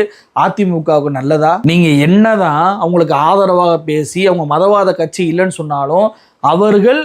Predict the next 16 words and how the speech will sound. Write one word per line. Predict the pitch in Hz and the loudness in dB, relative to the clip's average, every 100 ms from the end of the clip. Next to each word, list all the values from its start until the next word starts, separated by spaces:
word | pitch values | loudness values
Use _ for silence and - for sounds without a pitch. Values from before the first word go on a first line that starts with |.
| - | -8
வாய்ப்பு | 131 160 208 208 | -4 -2 -2 -4
கிடைக்கும் | 202 196 185 196 180 | -4 -4 -4 -6 -4
போதெல்லாம் | 165 165 175 185 240 233 | -2 0 2 2 0 -2
உங்களுடைய | 175 165 160 | -2 -2 -2
முதுகில் | 147 165 202 202 | -2 -2 -2 -2
குத்துவார்கள் | 175 160 208 202 190 180 | -6 -6 0 0 0 -2
அப்படின்றது | 151 147 139 123 | -2 -6 -8 -8
தான் | 131 160 - - _ - | -2 -2 -2 -8 _ -6
இந்த | 143 | 0
இந்து | 165 185 220 | 2 2 2
முன்னணி | 185 170 | 2 0
கொடுக்கக்கூடிய | 160 151 151 147 170 170 | -2 -4 -4 -2 -4 -2
கண்டனத்திலிருந்து | 147 170 170 156 131 160 | -4 -2 -4 -4 -4 -2
நம்மளால | 151 135 143 156 | -2 -2 -2 -2
தெரிஞ்சுக்கிற | 151 156 151 139 | -2 -4 -2 -4
முடியுது. | 131 127 127 | -6 -8 -10